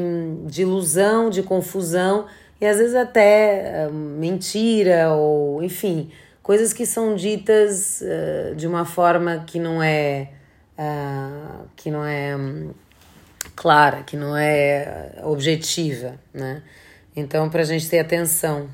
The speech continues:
a, a esse tipo de questão. E a gente também tem a Vênus em oposição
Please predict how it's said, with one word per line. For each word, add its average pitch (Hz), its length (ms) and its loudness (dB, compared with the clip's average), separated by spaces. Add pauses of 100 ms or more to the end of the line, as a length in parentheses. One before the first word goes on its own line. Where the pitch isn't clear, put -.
(140)
a, 139 800 -12
a 139 100 -12
esse - 300 -8
tipo - 320 -12
de 143 140 -10
questão. 135 520 -6 (480)
E 240 120 6
a 240 40 8
gente 240 220 2
também 233 220 2
tem 240 160 4
a 240 100 2
Vênus 214 920 0
em 190 280 -2
oposição 156 1080 -2